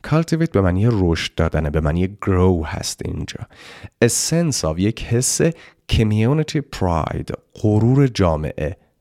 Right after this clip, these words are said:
با محلتون حال می‌کنی، حس غرور داری که محلتون اینقدر تر و تمیز، فضای سبز داره. And belonging، belonging یعنی تعلق.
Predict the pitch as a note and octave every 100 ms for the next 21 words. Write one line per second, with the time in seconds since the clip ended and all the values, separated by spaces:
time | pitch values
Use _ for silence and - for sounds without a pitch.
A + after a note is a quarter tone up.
0 | _ F3+ F3+ D3+ C3+ D3 D#3 C#3 C3 C#3
1 | B2+ F#2 F2 E2 - B2 - A2 G#2 C3
2 | C#3 G#2+ F#2+ F2+ - F2+ E2+ E2+ F#2+ F2
3 | E2+ - D#2+ D2 D#2 D2+ F2 A2 D2 C#2+
4 | - - G2+ C3 C#3+ F3 - C3 D#3+ C3+
5 | B2+ C3 D#3+ D#3+ F#2 D#2+ - - - -
6 | B2 A#2 D#3 E3 D#3+ G2+ G#2+ - D#2+ C#2
7 | C#2+ D2+